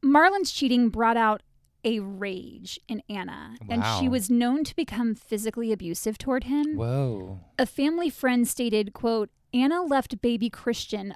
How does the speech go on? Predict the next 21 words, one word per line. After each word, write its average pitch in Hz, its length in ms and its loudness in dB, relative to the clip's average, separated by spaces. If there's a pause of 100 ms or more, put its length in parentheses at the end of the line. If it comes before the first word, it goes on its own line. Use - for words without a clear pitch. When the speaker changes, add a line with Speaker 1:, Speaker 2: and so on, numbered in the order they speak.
Speaker 1:
alone 240 440 0
in 311 100 2
her 302 220 -2
car 180 500 -4
parked - 400 -6
on 208 200 -6
Wilshire 247 420 -4
Boulevard 190 760 -2 (400)
while 240 300 4
she 302 280 0
confronted 339 680 0
Brando 233 500 2
in 214 140 -4
his 220 180 -4 (140)
office, 190 580 0 (360)
beating 277 340 0
at 320 140 -2
him 262 200 2
with 262 160 0
her 254 140 -2
fists - 680 -6